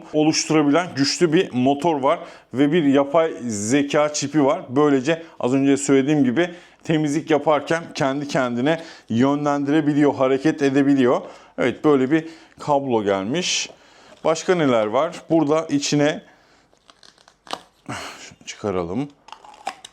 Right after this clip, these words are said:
İçine su koymak için bir tane Erlen, Erlen var. Erlen Mayer var. Yüz mililitrelik.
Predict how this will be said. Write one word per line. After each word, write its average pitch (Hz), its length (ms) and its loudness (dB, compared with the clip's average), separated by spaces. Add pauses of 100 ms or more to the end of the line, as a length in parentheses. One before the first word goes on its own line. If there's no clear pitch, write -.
İçine 160 260 -2
su 156 140 -6
koymak 156 400 -2
için 165 200 -4 (260)
bir 143 180 -2
tane 139 360 -2 (760)
Erlen, 127 520 -2 (120)
Erlen 120 440 -2
var. 90 120 -4 (420)
Erlen 101 360 -2
Mayer 107 400 0
var. 98 280 -4
Yüz 107 160 -4
mililitrelik. 95 720 -4